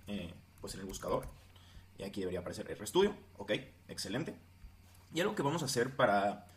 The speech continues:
empezar a programar es crear una carpeta donde vamos a guardar nuestros proyectos. Entonces podemos dar clic derecho y crear una carpeta. O lo que pueden hacer si es que tienen instalado Bash,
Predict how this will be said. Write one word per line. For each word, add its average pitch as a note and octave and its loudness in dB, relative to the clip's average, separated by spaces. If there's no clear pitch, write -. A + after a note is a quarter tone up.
empezar A2+ 2
a B2 6
programar A#2 0
es - 0
crear C#3+ 4
una F3 2
carpeta A#2+ 0
donde A2 2
vamos A2 0
a G2+ -2
guardar G2+ 2
nuestros A#2 -4
proyectos. - -10
Entonces A#2 -2
podemos C3+ 2
dar - 0
clic A#2 -2
derecho A2+ 0
y F#2 -6
crear G#2+ 4
una A2 -2
carpeta. - -4
O - 4
lo - 2
que - -4
pueden B2 0
hacer - 0
si - -2
es G#2+ -2
que G#2 -6
tienen G#2 -2
instalado G2 -2
Bash, - -2